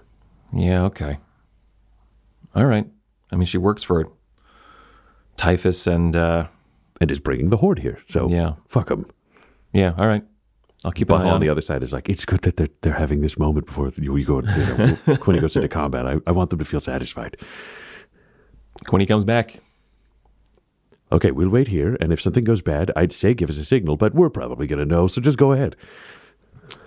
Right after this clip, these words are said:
Speaker 1: All right, Moss, Ring of Invisibility, here you go.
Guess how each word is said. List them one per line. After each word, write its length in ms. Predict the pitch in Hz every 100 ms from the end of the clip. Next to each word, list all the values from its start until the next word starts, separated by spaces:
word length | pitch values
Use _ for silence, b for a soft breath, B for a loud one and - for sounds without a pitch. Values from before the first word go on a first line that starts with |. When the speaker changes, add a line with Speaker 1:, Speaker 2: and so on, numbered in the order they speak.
| B B B B B B _ _ -
Speaker 1:
All 180 | 80 82
right, 340 | 101 151 -
Moss, 500 | 104 123 151 - - 127
Ring 180 | - 92
of 60 | 98
Invisibility, 640 | 101 104 98 107 113 135
here 140 | 123 104
you 140 | 101
go. 360 | 95 113 147 180